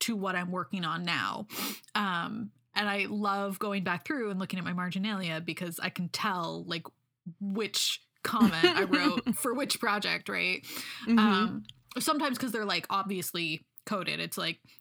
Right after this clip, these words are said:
Speaker 1: is, is Hope Leslie responding to this? So obviously I was thinking about Hope L-, Leslie, but, you know, because, because of the different tacks that I take on my work, um,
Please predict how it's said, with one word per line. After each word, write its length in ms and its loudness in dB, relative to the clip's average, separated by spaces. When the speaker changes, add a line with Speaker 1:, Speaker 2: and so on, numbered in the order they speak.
Speaker 1:
is, 220 -4
is 160 0
Hope 320 -2
Leslie 420 0
responding 540 0
to 80 -2
this? 300 -2
So 300 -2
obviously 480 0
I 40 2
was 100 -2
thinking 180 0
about 140 -2
Hope 220 -4
L-, 220 -2
Leslie, 400 -2
but, 260 -6
you 100 0
know, 160 -4
because, 480 -4
because 340 -4
of 140 -8
the 80 -4
different 640 -4
tacks 400 -2
that 120 -6
I 80 -4
take 260 -6
on 140 -2
my 140 -4
work, 500 -12
um, 420 -6